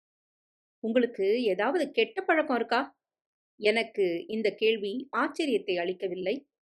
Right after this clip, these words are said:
எதிர்பார்த்ததுதான். ஆனால் முதல் கேள்வியாக இருக்கும் என நினைக்கவில்லை. "புரியல, நீ கெட்ட பழக்கம்னு எதை சொல்ற? சிகரெட் பிடிக்கிறது, இல்ல தண்ணி அடிக்கிறத பத்தி கேக்குறன்னா?"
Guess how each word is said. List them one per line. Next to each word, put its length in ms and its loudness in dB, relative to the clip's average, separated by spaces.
எதிர்பார்த்ததுதான். 840 -2
ஆனால் 580 2
முதல் 300 6
கேள்வியாக 540 4
இருக்கும் 380 -2
என 160 -4
நினைக்கவில்லை. 680 -4
"புரியல, 540 4
நீ 340 -2
கெட்ட 360 0
பழக்கம்னு 640 0
எதை 220 2
சொல்ற? 480 -2
சிகரெட் 460 4
பிடிக்கிறது, 680 -2
இல்ல 180 0
தண்ணி 340 0
அடிக்கிறத 360 -2
பத்தி 320 -6
கேக்குறன்னா?" 600 -4